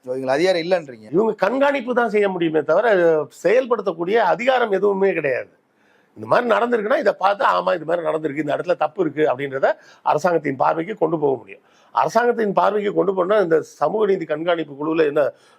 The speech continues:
Speaker 2: அஹ், ஐம்பதாயிரம் பேரா வேலை பார்க்குறாங்க? தமிழ்நாடு பூரா போய் எங்கெல்லாம் என்ன நடக்குதுன்னு எல்லாம் பார்க்கறதுக்கு.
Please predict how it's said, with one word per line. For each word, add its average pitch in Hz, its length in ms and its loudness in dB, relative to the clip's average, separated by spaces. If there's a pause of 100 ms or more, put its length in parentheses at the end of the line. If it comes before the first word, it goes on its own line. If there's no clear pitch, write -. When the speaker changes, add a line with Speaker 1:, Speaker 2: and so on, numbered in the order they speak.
(120)
Speaker 2:
அஹ், 120 400 2
ஐம்பதாயிரம் 170 480 2
பேரா 170 180 2
வேலை 160 200 2
பார்க்குறாங்க? 143 380 -2 (480)
தமிழ்நாடு 170 480 2
பூரா 170 240 2
போய் 165 320 -2 (140)
எங்கெல்லாம் 170 320 0
என்ன 165 220 -2
நடக்குதுன்னு 160 400 -4
எல்லாம் 151 300 0
பார்க்கறதுக்கு. 123 480 -6